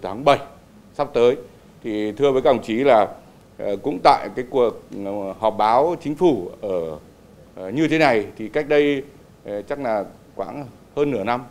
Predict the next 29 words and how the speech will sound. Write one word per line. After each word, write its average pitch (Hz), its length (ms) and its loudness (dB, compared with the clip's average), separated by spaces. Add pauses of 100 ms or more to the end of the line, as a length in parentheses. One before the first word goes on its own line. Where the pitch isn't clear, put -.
(160)
thì 113 80 -8
tôi 143 200 0
cũng 143 140 -6
đã 135 100 -2
được, 135 320 0
ờ, 95 220 -2
trả 87 240 -4
lời 101 220 0
một, 101 260 -6
ờ, 92 180 -4
phóng 104 220 -8
viên 143 260 0 (380)
hỏi 113 320 0
về 104 140 0
cái 104 120 -4
nội 131 140 -4
dung 131 160 -4
này. 110 160 0 (580)
Thì 113 340 -2
tôi 131 160 -2
cũng 143 160 -8
đã 117 120 0
báo 120 140 2
cáo 117 260 2
với 147 100 0
các 160 80 0
đồng 117 140 -2
chí 117 180 -8
là, 117 200 2